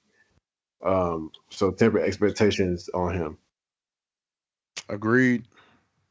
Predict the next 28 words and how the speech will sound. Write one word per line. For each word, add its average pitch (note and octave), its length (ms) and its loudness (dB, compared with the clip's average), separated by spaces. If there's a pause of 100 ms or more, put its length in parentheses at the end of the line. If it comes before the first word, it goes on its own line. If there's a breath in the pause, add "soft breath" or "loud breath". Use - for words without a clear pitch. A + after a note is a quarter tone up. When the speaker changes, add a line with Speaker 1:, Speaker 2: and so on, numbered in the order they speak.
(120)
Speaker 1:
Ronald B2 340 2
Jones B2+ 500 4
is A#2 120 0
a A#2+ 100 0
sit C3+ 400 0
for A#2+ 180 0
me. B2+ 540 2
Uh, A2 260 -4
after C3+ 240 -2
the C3 160 2
fumble C#3+ 420 2
in C3+ 100 2
the A#2+ 80 2
fourth C3+ 320 2
quarter, C#3+ 260 4
he C3 80 -2
didn't C3+ 220 2
touch C3 160 0
the A2 80 -6
ball A2 300 2
again, A#2+ 560 -2
uh, F#2+ 280 -2
when G2+ 260 -6
I G#2 60 -4
was G2+ 120 -2
watching G#2+ 280 0
that G#2+ 120 -2
game. A2 380 -2